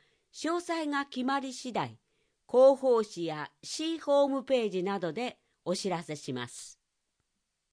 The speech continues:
紙面版五面にキューアールコードがあります。日にち、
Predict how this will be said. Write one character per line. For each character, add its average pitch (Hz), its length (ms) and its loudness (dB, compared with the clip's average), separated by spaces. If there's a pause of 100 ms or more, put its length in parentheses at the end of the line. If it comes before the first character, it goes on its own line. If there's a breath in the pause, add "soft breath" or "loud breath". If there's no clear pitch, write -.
(160)
紙 269 100 -4
面 294 300 2
版 262 280 -4
五 208 140 0
面 233 300 -2
に 214 360 -4
キ 247 140 -4
ュ 254 100 4
ー 233 160 2
ア - 20 0
ー 196 40 -2
ル 190 100 -6
コ 180 220 -2
ー 151 40 -4
ド 131 160 -8
が 170 180 -2
あ 143 60 -2
り 117 120 -10
ま 117 140 -10
す。 - 280 -20 (1900)
日 277 180 -6
に 285 220 0
ち、 - 340 -4